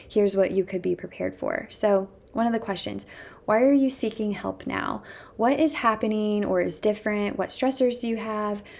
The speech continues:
What do you hope will be different by seeking help?" That kind of thing. "Please give me more details about the issue you named above. When did it start? How often does it happen? How does it affect your life? How have you dealt with it so far?"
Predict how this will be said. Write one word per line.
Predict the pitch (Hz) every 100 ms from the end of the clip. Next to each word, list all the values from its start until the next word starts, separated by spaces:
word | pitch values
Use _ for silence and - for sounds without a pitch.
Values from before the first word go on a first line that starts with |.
| - -
What | 220
do | 220
you | 214
hope | 196 185 - -
will | 196 180
be | 180
different | 196 202 190
by | 170
seeking | 170 170 - 170
help?" | 165 220 214 - - - -
That | 202 -
kind | 190
of | 185
thing. | - - 202 - - _ - - - - - - - -
"Please | 285 285
give | 269
me | 247 233
more | 214 202
details | 214 208 220 202 202
about | 202 190
the | - 190
issue | 185 196
you | 190 185
named | 180 180 180
above. | - 202 - - - - - -
When | 202
did | 208 214
it | -
start? | - 247 240 233
How | - 190
often | 226 226 233
does | 220 220
it |
happen? | 220 220 220 214 208 208
How | 202
does | 196 185
it | 185
affect | 196 190 -
your | 202
life? | 208 240 233 226
How | - 208
have | 190
you | 190
dealt | 180 180
with | 185
it | 190 -
so | 185 185
far?" | - 233 233 226 226 226